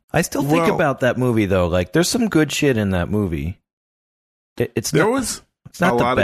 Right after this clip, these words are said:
Speaker 1: best,
Speaker 2: shit
Speaker 1: but
Speaker 2: in that movie.
Speaker 1: Yeah, there's a lot of good shit. You know, he has the hair,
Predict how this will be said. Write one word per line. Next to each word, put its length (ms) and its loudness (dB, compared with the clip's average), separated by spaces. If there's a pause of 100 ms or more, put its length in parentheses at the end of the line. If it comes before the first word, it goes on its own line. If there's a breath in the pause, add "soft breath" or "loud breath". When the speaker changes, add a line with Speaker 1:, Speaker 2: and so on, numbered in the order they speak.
Speaker 1:
best, 120 -2
Speaker 2:
shit 160 0
Speaker 1:
but 60 0
Speaker 2:
in 80 -2
that 180 0
movie. 520 -2
Speaker 1:
Yeah, 440 -4 (380)
there's 180 -12
a 100 -10
lot 240 0
of 80 -4
good 180 -12
shit. 360 -14 (120)
You 140 -2
know, 160 2
he 160 2
has 420 0
the 140 -2
hair, 760 -2